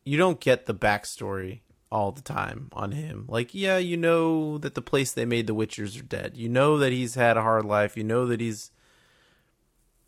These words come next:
done all these things. But, like, even though you have a bunch of backstory on him within the show, because he's lived so long and you jumped timeline, you've jumped so far ahead in the timeline, there's still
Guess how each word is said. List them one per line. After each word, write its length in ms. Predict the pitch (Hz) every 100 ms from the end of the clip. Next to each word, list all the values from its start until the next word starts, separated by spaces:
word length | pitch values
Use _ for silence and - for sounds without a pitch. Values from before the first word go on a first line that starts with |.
| -
done 180 | 123 113
all 140 | 110
these 200 | 107 -
things. 280 | 120 110 104
But, 180 | 127 117
like, 300 | 110 110 -
even 280 | 147 160 160
though 60 |
you 200 | 151 139
have 140 | 135 127
a 40 |
bunch 220 | 120 117
of 80 | 113
backstory 560 | 98 107 113 - 113 107
on 80 | 107
him 280 | 117 107 104
within 280 | 104 104
the 80 | 101
show, 440 | - 180 175 117 117
because 260 | 113 110
he's 180 | 104 101
lived 200 | 131 123
so 160 | - 113
long 280 | 107 107
and 80 | 104
you 80 | 101
jumped 360 | 98 110 101 -
timeline, 880 | - 113 117 110 104 101 101 101 -
you've 220 | 113 104
jumped 300 | 123 120 -
so 180 | - 110
far 220 | 110 110
ahead 160 | 107 104
in 60 |
the 80 | 101
timeline, 440 | 98 117 107 101
there's 180 | 101 110
still 580 | - - 123 117 110